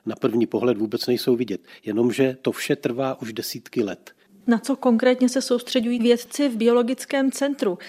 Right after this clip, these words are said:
Speaker 2: Na ty způsoby, jakým se látky, ty dané látky dostávají do prostředí, nebo nakolik je jimi půda znečištěná, nebo hledají i způsoby, jak tomu zabránit?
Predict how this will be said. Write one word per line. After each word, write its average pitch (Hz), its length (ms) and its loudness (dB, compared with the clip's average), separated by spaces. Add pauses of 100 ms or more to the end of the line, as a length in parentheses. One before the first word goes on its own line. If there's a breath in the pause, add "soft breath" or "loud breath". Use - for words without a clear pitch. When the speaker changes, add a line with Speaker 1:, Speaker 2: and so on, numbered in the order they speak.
(120)
Speaker 2:
Na 233 100 2
ty 220 180 4
způsoby, 254 580 0
jakým 247 320 4
se 247 160 0
látky, 233 420 -2
ty 240 160 2
dané 220 260 2
látky 226 340 -2
dostávají 240 540 -4
do 240 100 -4
prostředí, 247 760 -4 (260 loud breath)
nebo 220 680 2
nakolik 233 600 4
je 240 60 4
jimi 233 240 2
půda 226 300 -2
znečištěná, 233 680 -2
nebo 220 220 0
hledají 220 400 -2
i 220 100 -6
způsoby, 226 480 -6
jak 214 160 -4
tomu 214 240 -2
zabránit? 240 560 -2